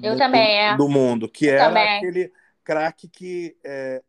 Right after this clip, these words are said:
Speaker 2: é, não só por ser brasileiro, mas ele transcendia o Flamengo, né?
Speaker 1: É,
Speaker 2: Que era o
Speaker 1: também
Speaker 2: cara
Speaker 1: acho.
Speaker 2: que, que é o cara que, assim como o Messi, era um cara que dentro e fora do campo dava o exemplo, como
Speaker 1: É,
Speaker 2: que
Speaker 1: pra
Speaker 2: ele
Speaker 1: mim,
Speaker 2: foi
Speaker 1: depois do Pelé e do Garrincha, é o Zico.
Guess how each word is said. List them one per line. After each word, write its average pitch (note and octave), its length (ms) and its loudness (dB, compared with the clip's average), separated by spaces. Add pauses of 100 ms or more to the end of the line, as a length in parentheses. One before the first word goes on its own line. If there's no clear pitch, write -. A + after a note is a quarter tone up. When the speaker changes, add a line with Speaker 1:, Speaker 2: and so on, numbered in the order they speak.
(120)
Speaker 2:
é, A#2+ 640 -16
não C3+ 180 -8
só D#3 160 -6
por - 120 -12
ser D3 120 -8
brasileiro, C3 480 -4
mas C#3+ 120 -6
ele D#3 200 -8
transcendia F3+ 880 -6
o G3 40 -4
Flamengo, B2 760 -8
né? C#3 260 -4 (380)
Speaker 1:
É, G#3+ 240 0
Speaker 2:
Que - 60 2
era C#4+ 100 2
o - 20 -2
Speaker 1:
também G#3 160 -4
Speaker 2:
cara G#3+ 200 2
Speaker 1:
acho. - 80 -16
Speaker 2:
que, - 360 -20
que D#3 60 -8
é C#3+ 60 -4
o C3 40 -8
cara D#3+ 200 -6
que, - 100 -12
assim F3+ 320 -12
como D#3 260 -12
o C#3+ 60 -12
Messi, D3+ 500 -12 (360)
era C3+ 160 -8
um - 60 -12
cara D#3 220 -4
que D3+ 140 -12
dentro F3 800 -4
e D#3 140 -10
fora D#3 440 -4
do C3 140 -10
campo D#3+ 540 -10
dava D3+ 460 -4
o C3 120 -8
exemplo, A2 580 -16 (460)
como - 160 -4
Speaker 1:
É, C#4 140 4
Speaker 2:
que C#4 40 -4
Speaker 1:
pra D4+ 120 2
Speaker 2:
ele C#4+ 80 -4
Speaker 1:
mim, E4 180 -2
Speaker 2:
foi E4+ 120 4
Speaker 1:
depois D#4 580 4
do D4+ 160 0
Pelé C4+ 400 4
e C4 40 -4
do C#4 80 -6
Garrincha, B3+ 600 -2
é E4+ 40 2
o F#4 120 -2
Zico. G3 480 -10